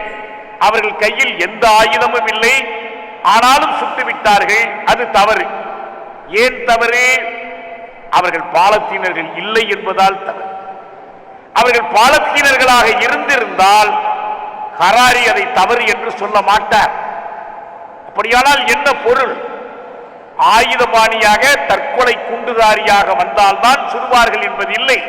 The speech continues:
சட்டை இல்லாமல் வெள்ளை கொடியோடு வந்தாலும் அவன் பாலத்தீனனாக இருந்தால்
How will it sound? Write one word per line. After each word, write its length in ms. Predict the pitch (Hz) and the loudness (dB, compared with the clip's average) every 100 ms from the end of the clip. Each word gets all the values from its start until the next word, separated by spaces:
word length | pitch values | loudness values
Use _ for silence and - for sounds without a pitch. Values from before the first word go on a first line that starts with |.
| - - - - - - - - - - | -10 -12 -14 -14 -16 -16 -18 -18 -20 -10
சட்டை 480 | - 185 - 269 | -6 -6 -2 0
இல்லாமல் 440 | 254 247 240 285 - | 2 2 4 4 0
வெள்ளை 300 | 214 262 269 - | 0 0 0 -2
கொடியோடு 420 | 262 247 247 233 | -2 2 2 2
வந்தாலும் 440 | 220 220 226 247 | 0 2 2 4
அவன் 200 | 269 220 | 0 0
பாலத்தீனனாக 1160 | 196 - 208 254 277 - 254 247 226 294 277 190 190 | -2 2 4 4 2 -2 -2 0 2 4 4 0 -4
இருந்தால் 500 | 233 240 254 294 | -6 0 4 4